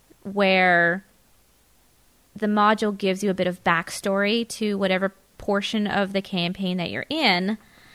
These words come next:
And then it'll be like, "Okay, now read this part to your players," and it's a little text block,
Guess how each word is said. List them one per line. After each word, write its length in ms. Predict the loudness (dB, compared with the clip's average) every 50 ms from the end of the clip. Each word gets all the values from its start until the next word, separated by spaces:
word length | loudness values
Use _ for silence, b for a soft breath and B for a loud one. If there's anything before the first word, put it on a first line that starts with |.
| b b b b b b b b b _ _ _ _ _ _ _ _ _ _ _ -4
And 160 | -2 2 4
then 320 | 6 8 8 8 8 6 6
it'll 220 | 4 4 4 2
be 140 | 2 2 4
like, 200 | 4 4 2 2
"Okay, 340 | 0 0 0 0 -2 -2 0
now 140 | 0 0 0
read 240 | 0 -2 -2 -2
this 160 | -2 -4 -4 -4
part 280 | -4 -2 -2 -2 -2 -4
to 100 | -2 0
your 200 | 2 2 2 2
players," 560 | 0 -4 -2 0 2 2 4 2 0 0 -2
and 100 | -4 -8
it's 120 | -8 -6 -6
a 40 | -4
little 160 | -4 -4 -4
text 360 | -4 -4 -6 -6 -6 -8 -10
block, 440 | -6 -4 -2 -2 -4 -6 -10 -20 -20